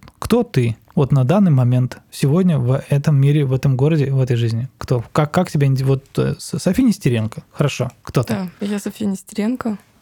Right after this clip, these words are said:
Speaker 1: Так.
Speaker 2: Начинающий дизайнер.
Speaker 1: Так.
Speaker 2: Мастер по росписи ткани.
Speaker 1: Мгм.
Speaker 2: Э, создающий свой бренд «Шелковая душа».
Speaker 1: «Шелковая душа».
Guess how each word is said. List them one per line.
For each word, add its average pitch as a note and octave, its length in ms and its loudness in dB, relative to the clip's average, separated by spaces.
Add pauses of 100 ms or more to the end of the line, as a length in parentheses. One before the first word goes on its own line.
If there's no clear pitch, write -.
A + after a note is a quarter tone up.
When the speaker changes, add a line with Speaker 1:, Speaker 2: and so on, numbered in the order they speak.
(160)
Speaker 1:
Так. A#2 380 -6
Speaker 2:
Начинающий G3+ 500 -2
дизайнер. G3 560 -2 (340)
Speaker 1:
Так. - 300 -4 (220)
Speaker 2:
Мастер G3+ 420 -2
по - 120 -10
росписи G3+ 440 -8
ткани. G#3 480 -4 (460)
Speaker 1:
Мгм. D3 220 2 (280)
Speaker 2:
Э, G3 200 -6
создающий G3 480 -6
свой - 220 -8
бренд G#3 480 -6 (320)
«Шелковая G3 480 -6
душа». F#3+ 300 -10 (360)
Speaker 1:
«Шелковая E3 460 0
душа». B2 380 -4